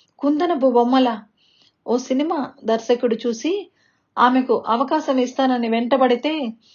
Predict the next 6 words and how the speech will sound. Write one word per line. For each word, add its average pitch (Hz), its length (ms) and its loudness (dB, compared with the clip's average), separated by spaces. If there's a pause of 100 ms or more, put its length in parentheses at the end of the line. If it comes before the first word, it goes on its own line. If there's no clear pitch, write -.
(240)
తాతయ్య 277 400 2
వద్దన్నాడని 233 920 0 (580)
తన 254 80 2
చిన్నప్పుడు 269 580 0
ఊరంతా 285 580 2
చెప్పుకునేవారు. 240 720 0